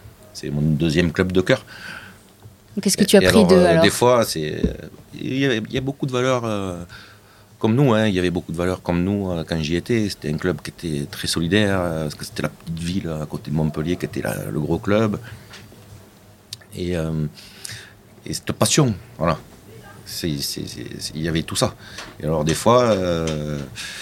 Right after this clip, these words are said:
Speaker 1: des fois, je redeviens un peu méditerranéen. Ah, ouais, voilà. Il y a un peu un mélange du président et du pomme. <laughs>
Speaker 2: Mais est-ce que c'est le, le passionné de foot ? Est-ce que c'est le chef d'entreprise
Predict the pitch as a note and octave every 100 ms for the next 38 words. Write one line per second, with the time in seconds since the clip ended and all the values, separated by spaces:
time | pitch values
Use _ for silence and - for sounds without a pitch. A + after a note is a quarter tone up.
0 | - - - - D2+ - E2+ A2+ A2+ F#2
1 | D2+ D#2 F2 F2 G2 A2+ - G#2+ G#2 F#2+
2 | F#2+ F#2+ F#2+ D2+ E2 E2+ - C2+ C2+ C2+
3 | - - - A#1 - - C#2+ D#2 G#2+ G2
4 | F#2 G#2 F2 D#2 F2+ D#2 E2+ G2 E2+ D#2
5 | C2 C2 - - - - - - - -
6 | - - - - G#3 G3+ - G3 - G3+
7 | F#3 F3+ F#3 - G#3 - G3+ G3 D4+ D4+
8 | A#3+ - G3 F#3 F#3+ F#3 G3+ F#3 G3 G3
9 | G3 C4+ C#4